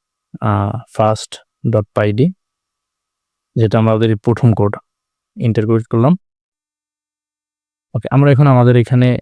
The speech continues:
আহ, আইডিটি টেস্ট করব যে আমাদের Python কমপ্লিটলি সেট আপ হয়েছে কিনা আমাদের কম্পিউটারে। তো আমরা সিম্পল একটি Python কোড করে দেখি,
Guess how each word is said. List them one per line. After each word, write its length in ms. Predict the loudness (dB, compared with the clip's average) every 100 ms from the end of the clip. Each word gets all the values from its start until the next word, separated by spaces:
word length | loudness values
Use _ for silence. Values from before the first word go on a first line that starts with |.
| -2
আহ, 360 | 0 0 0
আইডিটি 580 | 2 2 2 4 2 0
টেস্ট 200 | -2 -2
করব 280 | 0 -2 0
যে 100 | 2
আমাদের 340 | 2 0 0 0
Python 540 | 0 -4 -4 -4 -4 -6 _ _ -4
কমপ্লিটলি 360 | -2 -2 -2
সেট 240 | -2 -2 -4
আপ 80 | -2
হয়েছে 240 | -2 -2 0
কিনা 180 | -2
আমাদের 220 | -2 -2 -4
কম্পিউটারে। 440 | -4 -4 -4 -4
তো 120 | -2
আমরা 140 | 0 -2
সিম্পল 360 | 0 0 0
একটি 320 | -2 0 -2 -2 _ -20 -20 -12 -4
Python 300 | -2 0 0
কোড 180 | 0 0
করে 180 | 0 0
দেখি, 280 | 0 -4